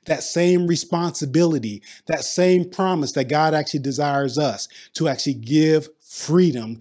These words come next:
to those who actually are still in bondage. My question to you is, will you be bold enough today to begin to proclaim that freedom to others? Will you be able to take up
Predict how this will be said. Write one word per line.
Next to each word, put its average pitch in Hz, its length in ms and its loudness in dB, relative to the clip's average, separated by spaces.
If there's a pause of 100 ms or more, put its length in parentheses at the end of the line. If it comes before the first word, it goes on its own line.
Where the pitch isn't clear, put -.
(220)
to 156 140 -4
those 139 480 -2
who 135 160 -4
actually 127 300 -6
are 120 100 -6
still 127 400 -6
in 113 120 -8
bondage. 101 540 -14 (340)
My 170 140 -2
question 180 520 -2
to 165 120 -6
you 151 260 0
is, 113 260 -6 (260)
will 175 220 2
you 214 180 4
be 180 160 0
bold 165 380 4
enough 165 320 -2
today 139 540 -2 (520)
to 160 80 -2
begin 147 380 -2
to 131 120 -6
proclaim 160 800 -4
that 147 260 -2
freedom 131 560 -2
to 135 260 -8
others? 120 480 -10 (340)
Will 185 200 6
you 196 120 4
be 175 160 4
able 156 200 0
to 131 160 -8
take 185 340 0
up 156 240 -4